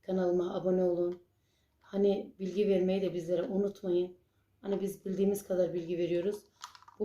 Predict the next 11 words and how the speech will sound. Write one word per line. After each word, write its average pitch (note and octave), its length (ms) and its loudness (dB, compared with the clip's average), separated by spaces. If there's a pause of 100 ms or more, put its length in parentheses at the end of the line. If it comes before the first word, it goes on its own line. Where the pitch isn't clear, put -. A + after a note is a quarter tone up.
beyinlerin G3 540 8
yağlı F3+ 380 4
kalmaması F#3 680 2
lazım. E3 500 -2
Bu F#3+ 160 -8
içleri, F#3+ 640 -6 (600)
buraları F#3 540 0 (560)
tamamen F#3+ 480 4
yağlı F3+ 360 4
kaldığı F3+ 380 0
için F#3+ 440 0